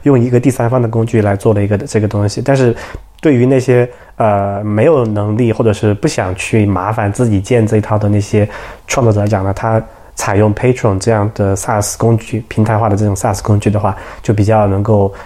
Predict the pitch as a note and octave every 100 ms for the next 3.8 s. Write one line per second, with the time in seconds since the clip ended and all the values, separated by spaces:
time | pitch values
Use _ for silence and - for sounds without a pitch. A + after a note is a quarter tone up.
0 | - A2+ F#2+ G2 G#2 - G2 G2+ G#2 -
1 | G2+ G#2+ G#2+ G2+ G#2+ G2 A#2 A2 G2+ G2+
2 | - A2 G2+ G#2 G2+ G2+ G2 - A2 G2
3 | G2+ F#2 G2+ G2 F#2 G2+ G2